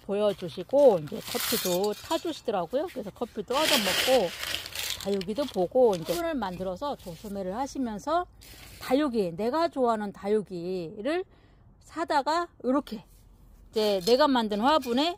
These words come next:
심어서 이제 판매도 하시고 하시더라고요. 그리고,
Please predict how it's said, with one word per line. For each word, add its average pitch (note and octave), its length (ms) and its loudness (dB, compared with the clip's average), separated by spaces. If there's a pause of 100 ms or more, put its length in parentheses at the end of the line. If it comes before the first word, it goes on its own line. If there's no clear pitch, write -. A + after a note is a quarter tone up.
(120)
심어서 D#4+ 720 -2 (280)
이제 G3 200 -6
판매도 C#4+ 440 -2
하시고 F#3 520 -2 (140)
하시더라고요. A#3+ 640 -2
그리고, D#3+ 360 -10